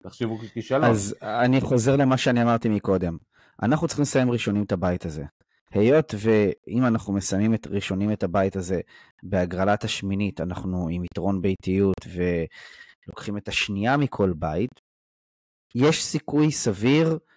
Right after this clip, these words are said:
Speaker 2: שאנחנו צריכים לצפות לרבע גמר. משם והלאה זה, זה באמת יותר קשור למזל. אבל אני חושב שיש תמימות דעים, אה, שפחות מרבע זה יהיה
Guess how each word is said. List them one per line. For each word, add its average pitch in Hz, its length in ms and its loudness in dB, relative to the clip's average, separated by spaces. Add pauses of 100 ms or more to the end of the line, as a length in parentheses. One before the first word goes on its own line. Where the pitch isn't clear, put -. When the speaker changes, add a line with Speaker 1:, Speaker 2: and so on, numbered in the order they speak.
(260)
Speaker 2:
שאנחנו 101 880 0
צריכים 104 440 -4
לצפות - 580 -4
לרבע 90 440 -4
גמר. 90 260 -6
משם 147 480 0
והלאה 123 360 4 (440)
זה, 95 220 -2 (120)
זה 98 180 -6
באמת 95 460 -2
יותר 101 240 0
קשור 90 380 -4
למזל. 85 520 -4 (380)
אבל 92 120 0
אני 107 140 2
חושב 135 180 -2
שיש 127 300 0
תמימות 110 460 0
דעים, 110 480 0 (580)
אה, 92 200 -6
שפחות 110 540 -6
מרבע 104 640 0
זה 82 220 -8
יהיה 87 580 0